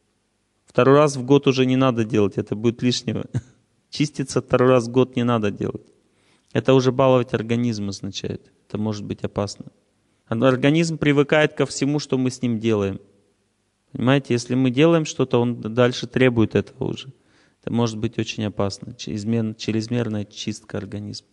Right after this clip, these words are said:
Но в целом, я считаю, панчакарма — это очень хороший метод, особенно для тех, кто ест мясо.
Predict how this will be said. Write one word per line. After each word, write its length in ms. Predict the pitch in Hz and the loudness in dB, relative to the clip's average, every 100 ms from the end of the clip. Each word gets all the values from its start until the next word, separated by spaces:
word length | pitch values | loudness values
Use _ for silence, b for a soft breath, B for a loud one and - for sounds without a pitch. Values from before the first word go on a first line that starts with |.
| _ - | _ 0
Но 440 | 156 170 - - | 4 4 2 -6
в 40 | - | 0
целом, 480 | 190 202 190 156 - | 4 4 4 0 -4
я 200 | 123 151 | 2 2
считаю, 320 | - 165 151 | 2 2 4
панчакарма — 680 | 151 147 147 - 156 160 143 | 2 -2 -2 2 2 2 2
это 160 | 135 135 | 2 4
очень 280 | 139 - 135 | 2 0 0
хороший 420 | 131 131 131 131 | 2 2 0 -2
метод, 360 | 139 139 120 | -2 0 -2
особенно 420 | 117 - 123 123 120 | -2 0 0 0 0
для 140 | 123 | 0
тех, 200 | - 131 | 0 -2
кто 140 | - | 0
ест 280 | 120 117 117 | 2 2 0
мясо. 440 | 123 127 127 - | 0 0 0 -4